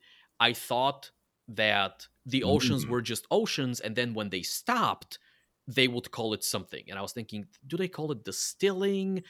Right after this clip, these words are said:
Speaker 1: No, that's, no, I'm, I'm getting Wheel of Time vibes here.
Speaker 2: <laughs> Yeah.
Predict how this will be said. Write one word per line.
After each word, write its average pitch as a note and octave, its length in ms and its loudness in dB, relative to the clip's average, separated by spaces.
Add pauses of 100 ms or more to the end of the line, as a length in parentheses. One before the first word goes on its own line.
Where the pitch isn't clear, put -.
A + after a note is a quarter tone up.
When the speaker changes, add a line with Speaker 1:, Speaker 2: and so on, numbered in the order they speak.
(140)
Speaker 1:
No, E3 220 0
that's, D#3+ 300 -4
no, C#3 280 -2
I'm, B2 400 -4
I'm B2+ 160 -8
getting A#2+ 320 -4
Wheel A#2 160 -4
of A2+ 120 -8
Time A2 220 -2
vibes G#2 320 -2
here. G2 400 -4 (460)
Speaker 2:
<laughs> A#2+ 100 8
Yeah. C3 240 10